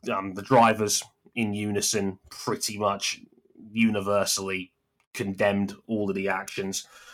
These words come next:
Get your jokes in. Even Max Verstappen condemned it as well, if you wanna go down that road.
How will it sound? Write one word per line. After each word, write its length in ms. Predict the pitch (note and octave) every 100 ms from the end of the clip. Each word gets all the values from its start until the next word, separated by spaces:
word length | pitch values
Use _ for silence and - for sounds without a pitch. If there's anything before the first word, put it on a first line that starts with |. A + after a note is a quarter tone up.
| - -
Get 200 | A#2 A#2+
your 60 |
jokes 360 | A#2 A#2 A2+ -
in. 160 | A#2
Even 320 | G#2 A#2+ A#2 G#2
Max 260 | A2+ -
Verstappen 580 | - - G#2+ - G#2+ F#2+ - -
condemned 500 | G#2+ G2+ G2+ G2+ G2+
it 100 | G2+
as 120 | G#2
well, 280 | G#2+ G#2+ G2+
if 120 | G2+
you 40 |
wanna 160 | G#2 G#2+
go 160 | G#2 G#2+
down 220 | G#2+ A2
that 160 | A2
road. 320 | A2+ B2 B2